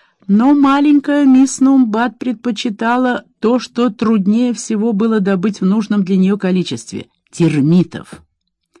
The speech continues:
Аппетит на этих насекомых был у неё неиссякаемый. Она без особого труда забиралась даже на довольно высокие термитники. Поев –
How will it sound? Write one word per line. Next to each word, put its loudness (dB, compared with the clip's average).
Аппетит 0
на 4
этих 0
насекомых 0
был 2
у 2
неё -2
неиссякаемый. -6
Она 2
без 2
особого 0
труда -2
забиралась 0
даже -4
на 0
довольно 0
высокие -2
термитники. -6
Поев – -4